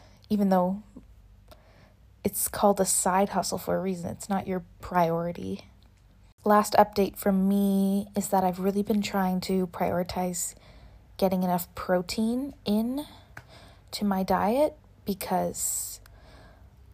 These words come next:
I mean, those of you who know, I'm a vegan, but I also have a lot of food, like, allergies, and I can't eat a lot of things for being a vegan. Like,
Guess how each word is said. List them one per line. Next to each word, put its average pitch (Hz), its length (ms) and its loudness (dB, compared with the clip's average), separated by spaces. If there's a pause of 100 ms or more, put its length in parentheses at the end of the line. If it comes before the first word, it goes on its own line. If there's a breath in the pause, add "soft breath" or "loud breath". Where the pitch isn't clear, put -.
(280)
I 190 160 4
mean, 175 280 2
those 185 200 0
of 196 80 2
you 196 140 2
who 185 80 4
know, 165 180 4
I'm 165 120 2
a 165 60 2
vegan, 185 520 4
but 175 100 8
I 170 80 8
also - 260 6
have 170 160 -4
a 170 40 -4
lot 170 280 4
of 170 80 -2
food, 190 640 0 (320 loud breath)
like, 175 180 -10 (100)
allergies, 175 760 0
and 165 240 -4 (580 loud breath)
I 180 60 -2
can't 180 300 0
eat 175 100 2
a 175 80 0
lot 165 220 0
of 170 100 -2
things 170 380 0
for 170 140 -2
being 165 280 -2
a 156 60 -2
vegan. 165 500 -2
Like, 165 300 -10